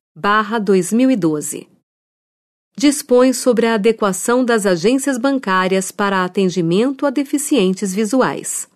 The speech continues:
As agências e os postos bancários estabelecidos no município de Campinas, estado de São Paulo, ficam obrigados a emitir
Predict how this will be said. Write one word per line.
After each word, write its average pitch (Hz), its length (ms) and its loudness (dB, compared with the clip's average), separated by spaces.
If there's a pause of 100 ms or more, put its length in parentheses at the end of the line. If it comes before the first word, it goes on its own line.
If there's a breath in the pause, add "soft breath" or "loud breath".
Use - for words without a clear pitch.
(640)
As 247 240 0
agências 208 720 2
e 180 40 -2
os 170 140 -6
postos 208 500 -2
bancários 170 760 0
estabelecidos 214 1000 -2
no 208 100 2
município 220 640 0
de 233 140 -6
Campinas, 175 800 -2
estado 160 480 -4
de 160 120 -6
São 269 240 -2
Paulo, 226 440 0 (400 loud breath)
ficam 330 440 2
obrigados 220 720 0
a 220 100 2
emitir 247 600 -2